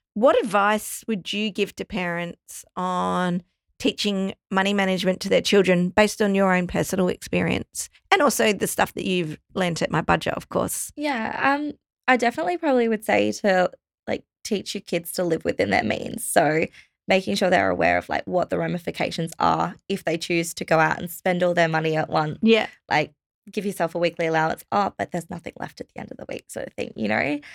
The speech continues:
Speaker 2: And I think just making sure kids know, like, how to set their goals and how to work towards them,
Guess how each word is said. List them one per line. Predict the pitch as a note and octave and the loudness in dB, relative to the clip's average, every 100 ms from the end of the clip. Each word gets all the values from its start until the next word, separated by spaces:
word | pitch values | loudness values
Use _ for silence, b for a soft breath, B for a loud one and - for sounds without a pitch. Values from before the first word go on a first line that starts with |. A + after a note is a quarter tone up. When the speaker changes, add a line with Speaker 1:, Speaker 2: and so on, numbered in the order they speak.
| B B _ | B B _
Speaker 2:
And | G#3 G#3+ | 2 4
I | |
think | A3+ A#3+ - | 2 -4 -6
just | - D4 - | -8 -8 -4
making | G3 F#3 A#3+ | -2 -2 -4
sure | A3+ - G3 F#3 F3+ - - _ _ _ | -6 -4 2 2 2 0 -6 _ _ _
kids | - F#3+ F#3+ - | -8 -6 -6 -4
know, | F3 - - | 0 0 0
like, | - - | -2 -8
how | - F#3+ | -4 -2
to | F#3+ | -2
set | F#3 - - | -4 -6 -4
their | G#3 | -4
goals | - - - - | -2 -4 -4 -4
and | - | -2
how | G2+ | 0
to | - | 0
work | - - | -2 -6
towards | - - - - | -6 -4 -4 -4
them, | - | -6